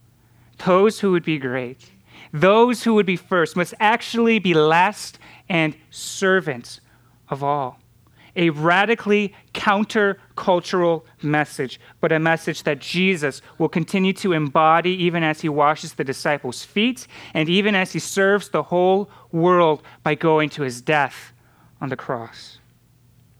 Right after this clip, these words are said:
In order to drive this statement home even further, Jesus then takes a little child there in the room,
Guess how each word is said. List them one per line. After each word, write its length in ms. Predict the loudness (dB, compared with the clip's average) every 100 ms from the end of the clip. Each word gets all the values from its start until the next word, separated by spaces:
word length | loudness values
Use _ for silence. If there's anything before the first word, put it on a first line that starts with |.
| _ _ _ _ _ _ _ _ _
In 120 | -6
order 200 | -2 -2
to 380 | -4 -6 -6 -6 -10
drive 680 | -12 -6 -2 -2 -2 -4 -8 _
this 160 | -8
statement 680 | -8 -4 -2 -2 -2 -4 -6 -8
home 400 | -2 -2 -2 -2
even 180 | -4
further, 640 | -6 -4 -4 -4 -6 -8 -12 _ _ _ _ _
Jesus 420 | -10 -6 -4 -6 -6
then 260 | -4 -4
takes 280 | -4 -6 -4
a 60 | -4
little 520 | -2 0 0 -2 -6 _ _ -16
child 600 | -4 -2 0 -2 -8 _ _ _ _ -4
there 380 | 0 2 4
in 120 | 4 2
the 100 | 2
room, 340 | 2 0 -2